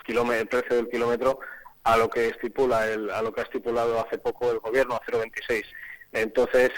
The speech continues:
eh, pues supone una merma de, de condiciones laborales. Esa gente está poniendo su coche para ir a trabajar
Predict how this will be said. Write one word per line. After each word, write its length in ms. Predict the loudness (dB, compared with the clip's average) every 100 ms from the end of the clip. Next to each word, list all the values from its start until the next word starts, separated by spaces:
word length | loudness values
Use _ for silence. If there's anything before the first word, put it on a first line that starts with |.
| -2
eh, 480 | 0 2 0 0 -2
pues 140 | -6
supone 340 | -6 -2 0 2
una 160 | 2
merma 320 | 2 2 2 2
de, 240 | 2 0 -2 -6
de 100 | -4
condiciones 460 | -4 -4 -4 0
laborales. 480 | 0 2 4 4 0
Esa 160 | -6 -8
gente 200 | -8 -12
está 160 | -8 -6
poniendo 320 | -4 -4 -4
su 100 | -4
coche 280 | -6 -4 -4
para 160 | -4
ir 80 | -2
a 60 | -2
trabajar 420 | -2 -2 -2 -4